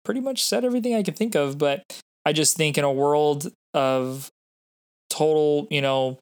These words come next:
social interactions, whether it be social media, in your workplace, or at your home with your spouse,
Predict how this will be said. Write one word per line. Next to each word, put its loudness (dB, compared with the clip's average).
social 2
interactions, 0
whether 0
it -2
be -6
social 0
media, 0
in 0
your -2
workplace, 0
or 0
at 2
your 0
home 0
with 0
your 0
spouse, 0